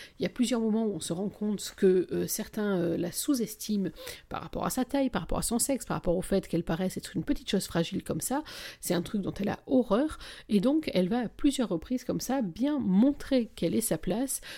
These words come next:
euh, ce qui en fait un personnage absolument, euh, renversant. Et puis j'ai beaucoup aimé aussi, euh, tout l'aspect psychologique qu'elle développe. On l'a dit, elle a, elle a une expertise en sciences du comportement. Alors elle va pas s'amuser à analyser tout et tout le monde, hein,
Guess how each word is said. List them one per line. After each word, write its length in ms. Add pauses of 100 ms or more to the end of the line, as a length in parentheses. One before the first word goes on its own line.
(140)
euh, 160
ce 140
qui 160
en 80
fait 180
un 120
personnage 720
absolument, 840
euh, 520
renversant. 720 (440)
Et 120
puis 320
j'ai 100
beaucoup 280
aimé 200
aussi, 640
euh, 180
tout 240
l'aspect 300
psychologique 800 (140)
qu'elle 200
développe. 500 (440)
On 100
l'a 140
dit, 420
elle 300
a, 180 (340)
elle 140
a 60
une 100
expertise 580
en 80
sciences 280
du 100
comportement. 640 (260)
Alors 120
elle 80
va 80
pas 40
s'amuser 360
à 40
analyser 540
tout 220
et 20
tout 160
le 60
monde, 200
hein, 160